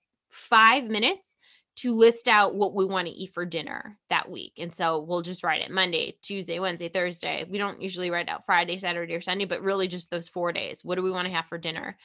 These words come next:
Um, so we take some time to do that. And then from what we're gonna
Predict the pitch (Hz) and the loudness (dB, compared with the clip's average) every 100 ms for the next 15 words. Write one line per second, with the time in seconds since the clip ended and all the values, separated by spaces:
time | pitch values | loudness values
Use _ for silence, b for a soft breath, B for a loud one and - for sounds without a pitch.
0 | b b b b - 185 165 185 190 202 | b b b b 2 4 4 0 -6 0
1 | 233 233 269 233 226 208 208 180 170 - | 0 0 -2 0 -2 -2 0 4 4 2
2 | 202 196 185 - 233 254 285 262 233 220 | 0 -2 -4 2 6 6 4 0 0 -2
3 | 214 202 | -2 -4